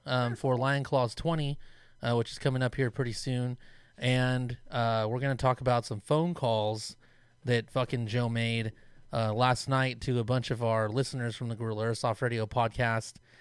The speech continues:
and, uh, then we're gonna talk a little bit about our journey, um, from our introduction to kayaking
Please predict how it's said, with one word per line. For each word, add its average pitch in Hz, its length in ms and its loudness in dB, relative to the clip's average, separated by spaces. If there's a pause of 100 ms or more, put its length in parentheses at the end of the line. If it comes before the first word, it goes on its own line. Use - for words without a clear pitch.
(380)
and, 127 800 0 (120)
uh, 123 340 0 (220)
then 151 800 -4
we're 180 140 0
gonna 196 160 0
talk 160 320 2
a - 20 -8
little 151 180 0
bit 143 100 -6
about 139 180 2
our 117 160 0
journey, 120 580 -2 (800)
um, 117 520 2
from 120 480 0
our 117 280 0
introduction 127 1000 -2 (500)
to 117 380 0
kayaking 147 960 0